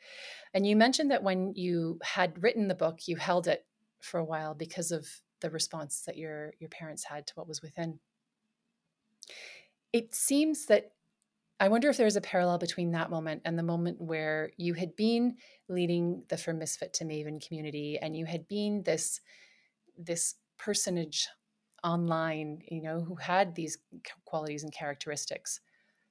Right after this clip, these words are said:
There came a moment where you seemed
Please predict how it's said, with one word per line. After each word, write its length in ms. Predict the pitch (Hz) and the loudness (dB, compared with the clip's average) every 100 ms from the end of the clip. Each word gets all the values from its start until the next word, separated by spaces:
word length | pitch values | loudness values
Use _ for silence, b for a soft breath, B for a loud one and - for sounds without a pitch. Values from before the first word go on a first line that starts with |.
| _ _ _ _ _ _ _ _ _ - | _ _ _ _ _ _ _ _ _ 0
There 140 | 180 202 | 2 2
came 280 | - 294 | 4 6
a 60 | 320 | 8
moment 340 | 254 220 214 | 8 6 4
where 480 | 185 175 170 170 185 - _ _ _ _ _ _ _ - | 4 4 6 4 2 -6 _ _ _ _ _ _ _ -6
you 160 | 185 | 0
seemed 320 | 185 - 214 | 2 4 2